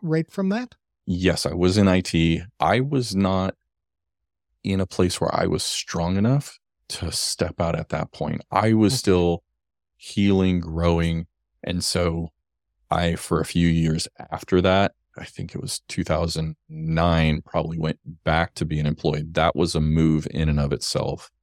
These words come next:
Speaker 2: relocating to get into a job, worked that for a few years, then took a, a brave step into consulting, which was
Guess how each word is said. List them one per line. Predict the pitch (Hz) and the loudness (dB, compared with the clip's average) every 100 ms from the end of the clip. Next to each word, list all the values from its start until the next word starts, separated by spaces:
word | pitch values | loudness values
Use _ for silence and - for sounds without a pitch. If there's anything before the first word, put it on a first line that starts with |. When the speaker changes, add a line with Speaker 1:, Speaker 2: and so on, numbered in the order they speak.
| - | -6
Speaker 2:
relocating | 73 78 78 - 76 76 73 - _ _ _ _ _ - | -2 2 0 2 0 0 -2 -6 _ _ _ _ _ -8
to | 80 | -6
get | 76 80 | 0 2
into | 80 78 - 82 | 4 2 0 -2
a | |
job, | 76 76 71 71 - | 0 0 0 -4 -8
worked | 64 80 - | -4 -4 -2
that | 78 71 | 0 0
for | - 78 | -2 -4
a | 80 | -4
few | - 76 | 0 0
years, | 73 73 73 76 | 0 0 -2 -4
then | 87 87 82 80 _ _ _ _ _ _ - | -2 0 0 -2 _ _ _ _ _ _ -2
took | 107 - | 0 4
a, | 85 - _ _ - | 2 2 _ _ -4
a | 76 76 _ _ _ | -4 -4 _ _ _
brave | - 87 92 87 | 0 4 4 2
step | - - 92 - | 0 0 0 0
into | 90 - | 0 -2
consulting, | - 85 - 90 - 82 76 | -2 -2 2 0 2 -2 0
which | 82 - | -4 -2
was | 82 82 - | 0 0 -4